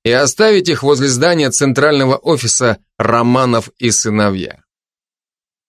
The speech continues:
Корпорация Романовых занималась производством и продажей вооружения. Это была единственная в империи семья, которая могла составить императору конкуренцию практически во всем,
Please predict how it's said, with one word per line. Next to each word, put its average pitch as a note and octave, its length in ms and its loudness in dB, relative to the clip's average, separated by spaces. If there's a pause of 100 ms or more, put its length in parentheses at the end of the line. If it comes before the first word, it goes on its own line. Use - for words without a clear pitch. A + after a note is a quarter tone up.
(160)
Корпорация D#3+ 680 0
Романовых F#3 580 2
занималась C3+ 520 0
производством C#3+ 840 0
и - 160 -6
продажей B2 600 0
вооружения. A2+ 920 0 (300)
Это G#2+ 140 -4
была C#3+ 200 2
единственная F#3 680 0
в E3+ 80 2
империи E3 340 2
семья, D3+ 540 0 (200)
которая G#2+ 320 0
могла A#2 320 0
составить B2+ 540 -2
императору B2 540 0
конкуренцию C3+ 760 0
практически B2 540 -2
во B2 180 0
всем, D#3 460 0